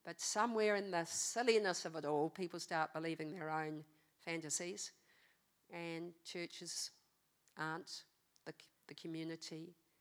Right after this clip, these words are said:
the place of refuge that they're meant to be. But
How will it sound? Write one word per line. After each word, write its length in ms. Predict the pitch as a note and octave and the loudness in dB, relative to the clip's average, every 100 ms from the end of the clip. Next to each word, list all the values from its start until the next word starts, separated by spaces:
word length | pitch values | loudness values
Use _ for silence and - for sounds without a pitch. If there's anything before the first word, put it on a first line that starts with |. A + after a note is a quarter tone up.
| _ | _
the 60 | D#3 | -14
place 400 | - D#3+ D#3 - | -4 -4 -2 -8
of 120 | D#3 | -8
refuge 560 | D#3+ D#3 E3+ D#3+ D#3 - | -8 -8 -8 -10 -12 -14
that 140 | - | -10
they're 120 | D3 C#3+ | -6 -6
meant 260 | F3 - | -6 -10
to 140 | - - | -12 -10
be. 240 | D#3+ D3+ _ _ _ _ _ _ _ _ _ _ _ _ _ _ _ _ _ _ _ _ _ _ _ _ _ _ _ _ _ _ - | -12 -12 _ _ _ _ _ _ _ _ _ _ _ _ _ _ _ _ _ _ _ _ _ _ _ _ _ _ _ _ _ _ -14
But 120 | E3+ | -14